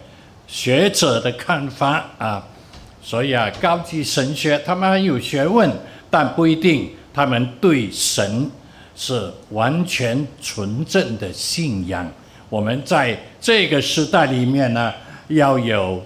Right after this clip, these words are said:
主的圣灵帮助我们，主的话语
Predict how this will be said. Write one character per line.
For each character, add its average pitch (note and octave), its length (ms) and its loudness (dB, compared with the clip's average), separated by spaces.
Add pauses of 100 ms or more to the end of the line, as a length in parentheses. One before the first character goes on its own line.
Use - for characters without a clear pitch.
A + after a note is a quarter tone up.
主 G2+ 260 -4
的 A2+ 140 -2
圣 E3+ 360 0
灵 C3 240 -2
帮 E3 240 0
助 E3+ 140 -2
我 A#2 160 0
们， A#2+ 400 -4 (320)
主 B2+ 180 -2
的 F#3 200 2
话 G#3 380 6
语 C3 280 0